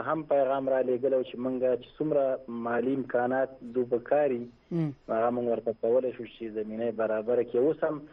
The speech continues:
Speaker 1: نن هم موږ ته ریاست پوهنتون او، اه، ډپارټمنټ امیر او پوهنځي دغه رئیس ته ویل چې تاسو کومې پروژې چې لرئ، به د دې پروپوزل او دغه ولیکئ، تر څو وزارت د دې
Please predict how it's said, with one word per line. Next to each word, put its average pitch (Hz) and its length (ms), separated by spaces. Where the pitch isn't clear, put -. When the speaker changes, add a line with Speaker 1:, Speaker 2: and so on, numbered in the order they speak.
Speaker 1:
نن 160 180
هم 151 220
موږ 143 180
ته 131 240
ریاست 147 460
پوهنتون 120 440
او، 117 300
اه، 110 600
ډپارټمنټ 110 720
امیر 123 300
او 107 260
پوهنځي 107 320
دغه 117 440
رئیس 120 280
ته 113 280
ویل 120 320
چې 110 180
تاسو 113 180
کومې 117 220
پروژې 113 440
چې - 20
لرئ، 117 340
به 113 180
د 107 180
دې 113 220
پروپوزل 110 520
او 113 100
دغه 107 200
ولیکئ، 120 480
تر 113 160
څو - 180
وزارت 107 480
د 208 100
دې 208 260